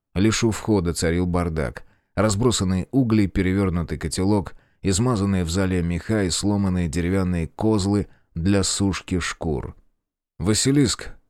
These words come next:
кружился на месте, будто гоняясь за собственным хвостом. Комья земли вылетали из-под серповидных когтей. Один широкоплечий бородач оттаскивал другого прочь, ухватив под руки. За ними тянулся кровавый след.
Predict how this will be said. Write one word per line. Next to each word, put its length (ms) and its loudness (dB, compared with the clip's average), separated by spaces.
кружился 480 2
на 100 2
месте, 340 0
будто 400 -2
гоняясь 460 0
за 140 -2
собственным 520 -2
хвостом. 560 -4
Комья 260 4
земли 300 2
вылетали 440 0
из-под 280 -4
серповидных 680 -2
когтей. 540 -6
Один 300 0
широкоплечий 640 0
бородач 440 0
оттаскивал 580 -2
другого 440 0
прочь, 380 -2
ухватив 480 -2
под 300 0
руки. 340 -8
За 240 0
ними 240 2
тянулся 500 -4
кровавый 460 0
след. 480 -6